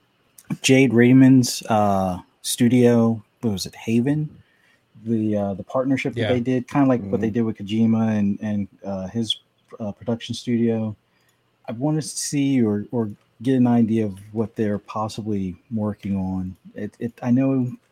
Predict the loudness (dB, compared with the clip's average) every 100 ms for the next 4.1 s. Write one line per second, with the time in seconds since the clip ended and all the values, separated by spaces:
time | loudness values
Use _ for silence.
0 | _ -10 -10 -10 -6 -2 0 0 4 4
1 | 4 0 -2 0 0 0 0 0 0 0
2 | 0 -2 -4 -6 -8 -6 -6 -8 _ _
3 | _ _ _ _ _ _ _ -14 -12 -12
4 | -16